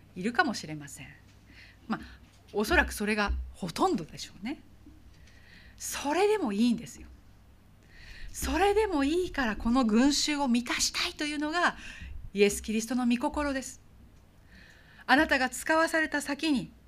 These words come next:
本当はイエス様のことなんかこの人興味ないだろうなっていう人がね、きっといる。でもそれでもいいんだ。その人に愛を伝えなさい。その人に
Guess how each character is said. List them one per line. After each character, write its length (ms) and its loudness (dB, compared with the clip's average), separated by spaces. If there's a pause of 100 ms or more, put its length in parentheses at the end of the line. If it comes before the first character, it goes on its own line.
(840)
本 280 -2
当 80 0
は 60 6
イ 80 0
エ 80 -2
ス 60 -4
様 120 2
の 80 -8
こ 80 -6
と 60 -2
な 60 0
ん 20 0
か 100 -8
こ 80 -6
の 80 -4
人 140 -8
興 220 -4
味 80 -8
な 80 -4
い 40 -2
だ 80 -2
ろ 80 -6
う 40 -8
な 60 0 (160)
っ 40 -6
て 100 -4
い 120 2
う 140 8
人 220 4
が 140 4
ね、 360 4
き 200 -8
っ 20 -20
と 140 6
い 120 8
る。 160 6 (220)
で 100 8
も 140 6
そ 220 0
れ 60 10 (320)
で 20 -2
も 100 2
い 80 -2
い 40 -2
ん 40 0
だ。 80 0 (180)
そ 180 -2
の 80 2 (140)
人 280 -4
に 160 0 (200)
愛 340 6
を 80 6
伝 120 -8 (220)
え 40 2
な 120 -4
さ 240 4
い。 80 -10 (260)
そ 140 -2
の 160 4
人 240 0
に 180 -2